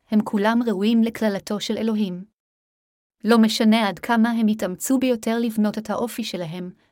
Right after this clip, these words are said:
בליבם לא הייתה אמונה בבשורת המים והרוח, וזוהי הסיבה מדוע אלוהים ערב לכך שלא יהיה להם דבר מלבד העונש של אש הגיהינום. פוז, שתיים.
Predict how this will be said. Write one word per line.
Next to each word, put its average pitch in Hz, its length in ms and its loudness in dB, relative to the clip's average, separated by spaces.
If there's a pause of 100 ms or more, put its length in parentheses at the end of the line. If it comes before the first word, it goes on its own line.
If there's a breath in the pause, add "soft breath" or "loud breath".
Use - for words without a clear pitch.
(120)
בליבם 226 400 2
לא 247 140 2
הייתה 247 280 0
אמונה 196 440 -2
בבשורת 214 520 -4
המים 196 380 -4
והרוח, 196 720 -4
וזוהי 202 420 -6
הסיבה 202 380 -4
מדוע 208 420 0
אלוהים 208 400 0
ערב 214 280 -4
לכך - 380 -6
שלא 208 280 -4
יהיה 214 220 0
להם 185 280 -4
דבר 196 320 -6
מלבד 202 400 -2
העונש 226 460 -4
של 196 180 -6
אש - 140 -8
הגיהינום. 202 600 -2 (960)
פוז, 196 380 -2 (320)
שתיים. 185 540 -4